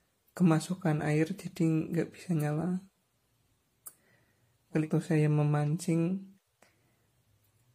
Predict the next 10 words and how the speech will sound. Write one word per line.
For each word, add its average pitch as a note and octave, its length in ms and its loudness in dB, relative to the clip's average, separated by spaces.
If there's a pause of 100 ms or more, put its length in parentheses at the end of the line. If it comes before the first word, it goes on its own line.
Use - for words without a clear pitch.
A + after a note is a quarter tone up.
(460)
kayaknya, E3 560 4 (880)
kayaknya E3+ 960 4 (920)
terkena D#3+ 640 2 (1500)
air D#3+ 320 2
tadi, F3+ 640 2 (560)
tercebur F3 640 0
air F3 240 2
saat E3+ 320 -4
saya E3+ 320 4
mengejar D#3+ 560 2